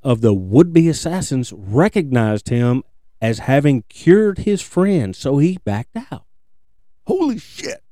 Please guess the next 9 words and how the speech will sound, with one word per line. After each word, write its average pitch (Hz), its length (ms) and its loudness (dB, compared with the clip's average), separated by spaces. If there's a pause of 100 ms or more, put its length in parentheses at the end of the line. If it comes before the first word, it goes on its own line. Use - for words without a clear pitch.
(480)
That's 190 240 -2
the 170 120 -4
guy 147 200 0
that 160 140 -6
cured 196 280 2
my 202 160 0
friend 220 360 0
of - 120 -6
cancer. - 520 -4